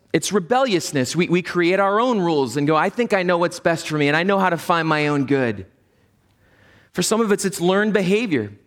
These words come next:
It's what we've experienced in our past or while we were growing up. And, and sometimes it's simply just easier to follow rules. Just tell me what to do and I'll do it. But the problem with that is that blind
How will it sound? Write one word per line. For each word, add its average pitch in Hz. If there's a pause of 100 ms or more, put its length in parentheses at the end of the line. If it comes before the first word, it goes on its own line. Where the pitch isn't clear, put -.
It's -
what 170
we've 170
experienced 190
in 180
our 160
past 185
or 175
while 170
we 180
were 175
growing 175
up. 185 (560)
And, 208
and 208
sometimes 269
it's -
simply 247
just 202 (100)
easier 180
to 143
follow 135
rules. 117 (1600)
Just -
tell 226
me 254
what 233
to 202
do 214
and 202
I'll 185
do 165
it. - (720)
But -
the 180
problem 269
with 202
that 147
is 151
that 156
blind 190